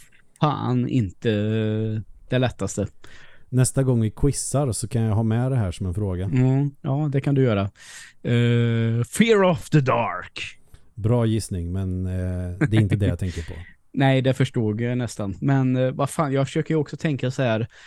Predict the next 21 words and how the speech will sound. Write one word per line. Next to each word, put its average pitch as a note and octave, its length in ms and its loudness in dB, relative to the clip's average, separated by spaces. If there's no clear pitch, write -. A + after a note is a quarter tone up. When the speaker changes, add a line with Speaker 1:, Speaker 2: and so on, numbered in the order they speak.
Speaker 1:
Det B2+ 80 2
här C3 160 4
måste C3+ 280 -2
ju D3+ 60 2
varit - 580 -4
slutet B2+ 560 -2
åttio, - 480 -6
tidigt A2+ 380 0
nittio C3+ 420 0
som F3 180 0
det D#3 80 4
här B2 80 4
spelet A2+ 380 -2
kom. G#2 380 -6
Vad C#3 140 0
fan B2 240 -2
fanns A#2+ 220 -4
det A#2+ 80 -8
för A#2+ 60 -4
hårdrockslåtar A#2 680 -2
då B2+ 360 -2